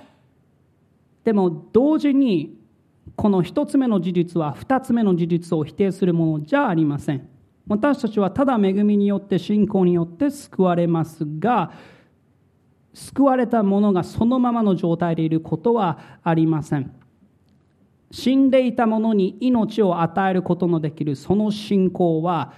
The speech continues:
必ずその人のうちに働いて、必ず主にふさわしい行いを生み出すようになります。エペソの二章の十節でもこう言われていました。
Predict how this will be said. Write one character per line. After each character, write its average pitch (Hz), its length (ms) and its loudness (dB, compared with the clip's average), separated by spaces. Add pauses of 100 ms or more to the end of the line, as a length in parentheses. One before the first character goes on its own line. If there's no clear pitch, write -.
(680)
必 - 180 0 (360)
ず 240 140 -2
そ 247 140 0
の 240 140 0
人 214 200 -2
の 214 100 2
う 202 80 2
ち - 140 -4
に 180 100 4
働 160 440 0
い 151 60 -6
て、 - 340 -8 (240)
必 - 140 0 (500)
ず 247 140 -2
主 233 180 -4
に 214 140 2
ふ 165 80 0
さ - 160 -6
わ 185 140 2
し 185 160 -4
い 175 40 2
行 160 460 0
い 156 160 0
を 185 240 -4
生 180 100 2
み 180 140 6
出 170 140 0
す - 180 -6
よ 147 160 -2
う 151 40 -2
に 190 120 2
な 185 140 2
り 139 100 -4
ま 120 140 -8
す。 - 180 -20 (2750)
エ 214 80 -2
ペ 208 80 2
ソ 208 100 -2
の 185 80 4
二 190 120 2
章 196 120 0
の 180 100 4
十 180 120 0
節 180 260 -6
で 175 80 2
も 175 120 0
こ 180 140 -2
う - 20 2
言 175 80 2
わ 175 100 0
れ 170 80 0
て 170 100 -2
い 160 60 0
ま 160 120 0
し - 120 -8
た。 143 100 -4